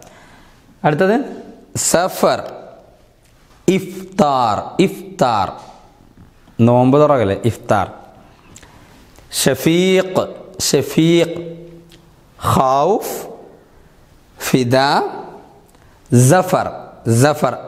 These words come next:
ലഫർ അല്ല, സഫർ. കഴിഞ്ഞ ക്ലാസ്സിൽ പിഛലേ सबक में हम पढ़े थे, കഴിഞ്ഞ ക്ലാസ്സിൽ പഠിച്ചിരുന്നു അല്ലേ? എന്ത്? സഫർ, ഷെരീഫ്, തറഫ്,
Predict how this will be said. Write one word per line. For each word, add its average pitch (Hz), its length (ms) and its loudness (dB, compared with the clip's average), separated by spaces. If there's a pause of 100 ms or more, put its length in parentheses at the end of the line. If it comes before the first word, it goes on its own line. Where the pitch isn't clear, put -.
(160)
ലഫർ 135 320 0
അല്ല, 156 140 0 (320)
സഫർ. 131 280 0 (1300)
കഴിഞ്ഞ 123 260 0
ക്ലാസ്സിൽ 143 360 2 (200)
പിഛലേ 131 320 2 (140)
सबक 143 320 0
में 165 120 0
हम 175 180 0
पढ़े 190 240 0 (100)
थे, 151 80 -6 (360)
കഴിഞ്ഞ 156 240 2
ക്ലാസ്സിൽ 185 300 2
പഠിച്ചിരുന്നു 208 420 2
അല്ലേ? 175 140 2 (500)
എന്ത്? 180 180 2 (840)
സഫർ, 131 400 0 (960)
ഷെരീഫ്, 143 640 4 (960)
തറഫ്, 147 380 0